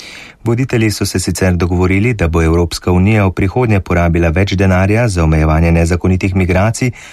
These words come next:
obrambo in varnost ter za program Erasmus plus. Varnostni svet Združenih narodov ne more doseči soglasja o tridesetdnevnem humanitarnem premirju v Siriji.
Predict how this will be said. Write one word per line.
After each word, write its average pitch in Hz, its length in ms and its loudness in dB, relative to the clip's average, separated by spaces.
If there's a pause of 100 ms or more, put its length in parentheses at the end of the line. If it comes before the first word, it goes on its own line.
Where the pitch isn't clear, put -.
(180)
obrambo 82 480 2
in 82 160 2
varnost 107 460 0
ter 107 140 0
za 104 160 0
program 87 560 0
Erasmus 85 560 0
plus. - 420 -4 (960)
Varnostni 92 540 0
svet 101 240 -2
Združenih 104 560 -2
narodov 117 480 0
ne 98 140 2
more 92 260 2
doseči 92 420 -2
soglasja 95 680 0
o 95 60 0
tridesetdnevnem 101 840 0
humanitarnem 87 720 0
premirju 87 440 0
v 87 40 -2
Siriji. 104 440 0